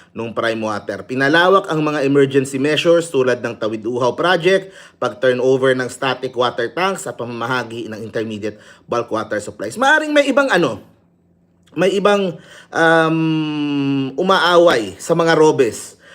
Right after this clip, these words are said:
kung bakit ang bagal, <laughs> di ba? Bakit hindi nyo kaagad ikansela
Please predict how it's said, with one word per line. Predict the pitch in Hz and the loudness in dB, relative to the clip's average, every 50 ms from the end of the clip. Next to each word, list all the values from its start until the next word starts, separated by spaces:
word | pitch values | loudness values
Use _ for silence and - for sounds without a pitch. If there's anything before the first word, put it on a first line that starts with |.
| - - | -16 -8
kung | - - 175 | -6 -2 0
bakit | 190 214 202 190 208 202 | 2 2 4 2 0 0
ang | - 185 185 160 | 0 0 2 4
bagal, | 180 165 160 151 160 151 123 110 107 98 - | 4 2 2 2 2 0 0 0 -4 -8 -10
<laughs> | - - - | -12 -14 -10
di | - 120 | -8 -4
ba? | - 170 156 - - - - - - | 0 0 -2 -2 -4 -14 -18 -8 -2
Bakit | 175 190 196 - 220 220 220 - | 0 2 2 2 0 -4 -4 -4
hindi | 196 202 202 190 214 214 214 | -4 -4 -4 -2 -4 -4 -2
nyo | 208 | -2
kaagad | 196 185 170 175 170 190 196 180 151 131 - - - _ _ _ _ _ _ _ _ _ _ _ _ _ - - - | -2 0 0 0 2 2 2 0 0 -4 -14 -18 -20 _ _ _ _ _ _ _ _ _ _ _ _ _ -6 0 0
ikansela | 196 - 190 180 180 - 196 180 170 170 151 120 - - - _ | 2 4 4 4 2 2 0 2 2 4 2 0 -2 -6 -16 _